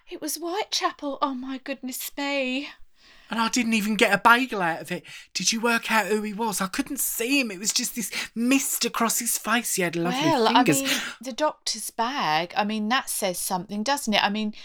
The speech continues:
Speaker 1: wasn't there word that it was, there was a sort of royal doctor as well, I think, that was being, you know, was a suspect. Um,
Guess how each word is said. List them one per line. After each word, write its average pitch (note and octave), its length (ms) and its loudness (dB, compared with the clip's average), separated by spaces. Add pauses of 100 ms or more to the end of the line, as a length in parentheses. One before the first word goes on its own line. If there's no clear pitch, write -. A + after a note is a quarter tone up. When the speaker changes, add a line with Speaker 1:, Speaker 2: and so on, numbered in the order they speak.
(280)
Speaker 1:
wasn't C4+ 340 -6
there C4+ 140 2
word B3+ 460 2
that A#3 160 -4
it A3+ 140 0
was, A3+ 320 -4
there A#3+ 160 0
was C4+ 260 -2
a F4+ 40 -2
sort - 200 0
of F3 140 -6
royal G3 400 2
doctor - 520 -4
as C#4 200 -2
well, A#3 320 2
I - 40 -4
think, G#3+ 300 -2
that F#3 140 0
was F3 160 0
being, F3 580 0 (840)
you G#3 120 -2
know, F3 180 0
was F#3+ 160 0
a G3 60 2
suspect. - 1120 2
Um, G3 540 4